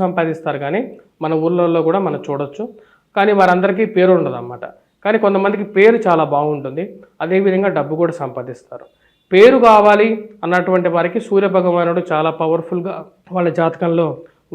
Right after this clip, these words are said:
మంచి స్థానంలో ఉన్నట్లయితే వారికి ఈజీగా ఇలాంటి పేర్లు రావటం కానీ, కొత్త అవకాశాలు రావటం కానీ,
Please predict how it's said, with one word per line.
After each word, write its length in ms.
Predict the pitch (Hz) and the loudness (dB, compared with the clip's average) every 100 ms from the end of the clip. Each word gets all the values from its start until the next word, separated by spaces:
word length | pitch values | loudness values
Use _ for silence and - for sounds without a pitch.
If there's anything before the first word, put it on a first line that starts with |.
| 147 | -6
మంచి 180 | 170 170 - | -6 -6 -2
స్థానంలో 380 | 190 180 170 156 | 0 0 -2 -4
ఉన్నట్లయితే 460 | 143 135 139 135 220 220 - _ 170 | -6 -10 -10 -6 -6 -8 -20 _ -4
వారికి 200 | 175 180 | -2 -2
ఈజీగా 320 | 180 175 190 190 | -4 -4 -2 0
ఇలాంటి 200 | 170 156 156 | 0 -4 -4
పేర్లు 220 | 160 175 165 | -4 -2 -2
రావటం 260 | 156 143 151 | -4 -6 -6
కానీ, 120 | 180 185 | -6 -6
కొత్త 140 | 160 160 | -4 -2
అవకాశాలు 440 | 151 160 156 170 143 | -4 -4 -4 -4 -6
రావటం 280 | 143 139 139 135 | -6 -8 -10 -8
కానీ, 140 | 151 | -8